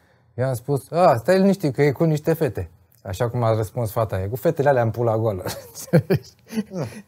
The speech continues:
Speaker 1: Eh.
Speaker 2: Așa.
Speaker 1: Și în secunda doi m-am trezit, uh, m-am trezit la podea, ca la judo, cum se spune în limba germană.
Speaker 2: Acum pot să spun varianta mea?
Speaker 1: Te rog frumos.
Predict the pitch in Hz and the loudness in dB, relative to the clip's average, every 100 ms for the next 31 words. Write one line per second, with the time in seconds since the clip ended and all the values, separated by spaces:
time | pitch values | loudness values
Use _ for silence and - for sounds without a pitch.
0 | _ - 185 - - _ - - - _ | _ -2 2 2 -2 _ -20 -20 -20 _
1 | _ - 143 113 - 170 156 139 - 151 | _ -8 -6 -2 2 4 4 0 -6 -2
2 | 160 156 147 185 175 139 110 101 131 190 | 0 0 0 0 2 2 2 2 4 4
3 | 220 - _ _ _ _ _ _ _ 139 | 2 -6 _ _ _ _ _ _ _ -2
4 | 185 190 185 180 175 208 - - 190 190 | 2 2 4 2 4 -2 -4 -2 0 2
5 | 190 175 - _ _ _ _ _ _ _ | 0 -4 -10 _ _ _ _ _ _ _
6 | - 175 170 185 196 208 208 202 190 160 | -4 -2 0 0 6 6 6 4 4 2
7 | - - 135 147 151 143 _ 151 202 123 | -2 -4 0 2 0 -2 _ 0 4 4
8 | 92 - - 107 110 101 113 110 104 101 | 2 -2 -8 -6 -4 -6 -2 -2 0 0
9 | 113 101 92 107 104 95 87 _ _ - | 0 0 -2 -2 -2 -2 -6 _ _ -20
10 | - - - _ - - - 135 151 170 | -20 -20 -20 _ -20 -20 -8 -4 4 4
11 | 160 170 170 170 170 160 156 156 156 180 | 4 2 0 2 4 6 6 6 4 4
12 | 214 - - 185 196 - 160 92 - | 2 -2 -8 -2 -2 -2 -4 -4 -8